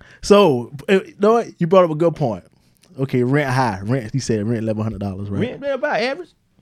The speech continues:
Speaker 1: Right. So,
Speaker 2: Mm-hmm.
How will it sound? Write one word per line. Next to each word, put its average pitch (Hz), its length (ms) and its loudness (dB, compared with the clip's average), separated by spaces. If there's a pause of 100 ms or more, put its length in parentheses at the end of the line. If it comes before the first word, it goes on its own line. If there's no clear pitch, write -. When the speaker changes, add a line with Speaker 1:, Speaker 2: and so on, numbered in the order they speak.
(180)
Speaker 1:
Right. 101 260 0 (1300)
So, 92 380 -2 (880)
Speaker 2:
Mm-hmm. 160 260 -10